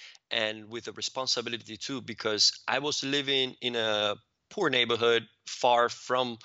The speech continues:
the design district where the school is located. And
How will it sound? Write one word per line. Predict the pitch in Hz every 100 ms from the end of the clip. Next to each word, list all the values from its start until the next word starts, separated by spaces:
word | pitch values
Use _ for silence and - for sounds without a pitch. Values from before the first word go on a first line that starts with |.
| - - _
the | 117
design | 113 113 - 123 113
district | 123 120 - 107 92
where | - 107
the | 104 101 98
school | - - 123 120
is | 120 -
located. | 113 - 107 101 - - - - - - -
And | 123 123 123